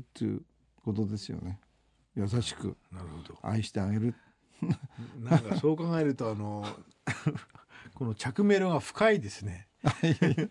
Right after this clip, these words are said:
Speaker 2: <laughs> そ-、まあ、それはもちろんね、他人に言うことではなかったと思うんですけど、
Speaker 1: うん。
Speaker 2: そういうのでよく思いがわかりました。
Speaker 1: 亡くなってから騒いだってもう手遅れ。
Speaker 2: うん。
Speaker 1: そう。
Speaker 2: まあ、通じてはいると思います。
Speaker 1: <laughs> 通じてるかどうか。
Speaker 2: なるほど。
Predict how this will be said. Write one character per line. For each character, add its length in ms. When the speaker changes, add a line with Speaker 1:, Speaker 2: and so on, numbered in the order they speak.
Speaker 2:
<laughs> 80
そ-、 220
ま 140
あ、 160
そ 120
れ 100
は 120
も 120
ち 120
ろ 100
ん 80
ね、 80
他 200
人 200
に 140
言 100
う 40
こ 120
と 80
で 80
は 60
な 120
か 100
っ 60
た 120
と 80
思 100
う 40
ん 60
で 60
す 140
け 80
ど、 200
Speaker 1:
う 60
ん。 480
Speaker 2:
そ 120
う 40
い 80
う 40
の 100
で 80
よ 80
く 240
思 240
い 40
が 100
わ 100
か 100
り 80
ま 140
し 60
た。 60
Speaker 1:
亡 160
く 60
な 120
っ 40
て 140
か 100
ら 80
騒 260
い 20
だ 80
っ 40
て 160
も 320
う 20
手 80
遅 240
れ。 120
Speaker 2:
う 20
ん。 400
Speaker 1:
そ 60
う。 40
Speaker 2:
ま 60
あ、 40
通 260
じ 140
て 80
は 100
い 80
る 100
と 140
思 160
い 20
ま 160
す。 540
Speaker 1:
<laughs> 0
通 360
じ 120
て 120
る 100
か 80
ど 80
う 40
か。 60
Speaker 2:
な 140
る 60
ほ 140
ど。 120